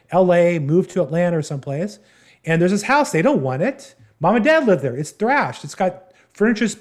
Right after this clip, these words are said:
fifty years old. They wanna just sell it. You call them up, they're glad to sell it to you, but now it has to go to probate. What do you do? That's where you call somebody who knows what to do. And you just want the probate done quickly, efficiently, legally,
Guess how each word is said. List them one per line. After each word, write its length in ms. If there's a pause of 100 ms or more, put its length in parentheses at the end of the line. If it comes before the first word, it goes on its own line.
(140)
fifty 200
years 260
old. 420 (540)
They 120
wanna 160
just 200
sell 320
it. 160
You 140
call 240
them 100
up, 280
they're 100
glad 360
to 60
sell 320
it 120
to 140
you, 300 (400)
but 160
now 280
it 60
has 240
to 60
go 80
to 80
probate. 460
What 160
do 60
you 40
do? 380 (320)
That's 360
where 120
you 180
call 240
somebody 280
who 60
knows 200
what 120
to 80
do. 360 (360)
And 140
you 120
just 120
want 140
the 80
probate 560
done 340
quickly, 480
efficiently, 800
legally, 520